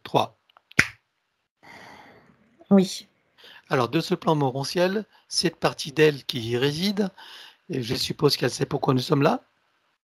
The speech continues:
Speaker 2: Oui.
Speaker 1: Elle est parfaitement saine et n'est pas atteinte.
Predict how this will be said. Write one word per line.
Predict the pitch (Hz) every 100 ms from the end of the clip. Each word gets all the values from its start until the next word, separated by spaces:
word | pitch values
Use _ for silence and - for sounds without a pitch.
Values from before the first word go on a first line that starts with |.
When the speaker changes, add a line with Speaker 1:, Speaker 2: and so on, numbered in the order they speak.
| _ _ _
Speaker 2:
Oui. | 214 202 196 - _ _ _
Speaker 1:
Elle | 151 123
est | 120
parfaitement | 123 113 123 - 123
saine | 117 156 143
et | 120
n'est | 113
pas | 117 139
atteinte. | 143 160 143 -